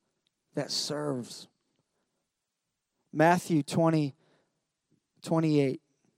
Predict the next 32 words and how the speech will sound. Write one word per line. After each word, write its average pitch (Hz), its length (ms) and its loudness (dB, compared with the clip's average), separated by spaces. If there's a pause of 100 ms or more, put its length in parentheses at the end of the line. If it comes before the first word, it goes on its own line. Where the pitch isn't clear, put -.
(140)
Jesus 143 340 -2
said 143 200 -2
this, 139 340 0 (1080)
"For 160 140 -2
even 202 240 6
the 208 80 4
Son 226 220 6
of 208 80 4
Man 196 240 4
came 170 440 0 (340)
not 165 240 4
to 165 120 4
be 180 160 6
served, 143 520 2 (680)
but 180 220 10
to 160 120 2
serve 143 560 0
others 127 500 -4 (280)
and 143 140 -4
to 147 120 0
give 147 240 4
his 139 220 0
life 123 480 -6
as 131 180 -8
a 127 60 0
ransom 131 500 -4
for 135 160 -4
many." 123 380 -4 (2000)
Jesus 196 440 4
is 143 100 2
our 131 120 0
model. 131 580 -6